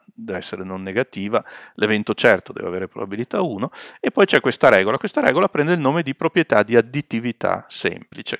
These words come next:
cioè, quindi vuol dire che quando due eventi sono disgiunti, sono incompatibili, la probabilità della loro unione si ottiene sommando le probabilità, quindi una proprietà di additività.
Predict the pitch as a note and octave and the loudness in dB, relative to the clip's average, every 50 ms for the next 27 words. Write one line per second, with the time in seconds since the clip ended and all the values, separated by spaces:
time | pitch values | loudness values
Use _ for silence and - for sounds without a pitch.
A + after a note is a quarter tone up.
0 | - - A#2 - - G2 F#2 G#2 G2 G#2+ B2+ A#2+ A2 G2 F2+ - - - - C3 | -10 -10 -10 -10 -10 -8 -8 -8 -6 -6 -6 -4 -4 -6 -8 -8 -10 -2 -2 -2
1 | A#2 G#2+ G#2 G2 A2 B2+ B2 A2 A#2+ A#2+ A2 G2+ - - - _ _ - - - | 0 -2 -4 -2 -2 -2 0 0 0 -2 -2 -4 -8 -12 -18 _ _ -20 -20 -20
2 | - - - _ - - - - B2+ A2+ G#2 G2+ F#2+ G2 - - G#2+ G#2 B2+ C3 | -20 -20 -20 _ -16 -10 -4 0 0 0 0 0 -4 -4 -8 -12 -10 -8 -8 -8
3 | B2+ B2 B2+ A#2+ G#2+ G2+ G#2+ - - G#2+ - - - - G#2 G2+ G2 - C#3 C#3 | -6 -2 -2 -2 -2 -4 -8 -8 -8 -8 -8 -8 -12 -14 -14 -14 -12 -12 -12 -10
4 | - - - - G2+ G2 G2 G#2 C3+ D#3 - - - - _ - A#2+ G#2+ - - | -10 -10 -10 -10 -14 -10 -8 -8 -8 -10 -12 -18 -20 -20 _ -8 -8 -6 0 2
5 | C3+ C3 B2+ C3 C#3 B2+ - C#3+ A#2 G#2 G2+ G#2 G#2 G#2+ A2 C3 E3 F3 D#3 A2 | 2 2 2 0 -2 2 2 2 4 2 2 -2 -2 -2 -2 -2 -4 -4 -6 -8
6 | F2+ F#2+ A2+ - - F#2+ F#2+ _ - - G2 G2+ A2 - - D3+ C#3 B2+ A2 G2+ | -6 -8 -8 -6 -6 -6 -6 _ -8 -12 -10 -10 -8 -2 -2 -2 -2 -2 -4 -4
7 | F2+ F2 F#2 G2+ G2 G2+ - - G#2+ G2 G2+ - - - - A#2+ A2+ G#2+ G#2+ - | -4 -4 -4 -6 -8 -8 -6 -8 -8 -8 -8 -8 -10 -12 -12 -12 -12 -14 -14 -16
8 | A#2 - - - - F#2+ F#2+ G2 A2+ A2 A#2+ - G#2+ G2+ G2+ G#2+ A2 - - - | -16 -16 -14 -8 -6 -6 -6 -4 -6 -8 -4 -4 -4 -6 -6 -12 -14 -12 -10 -10
9 | G2 G2 F#2+ - - F#2+ - | -8 -8 -8 -8 -8 -10 -10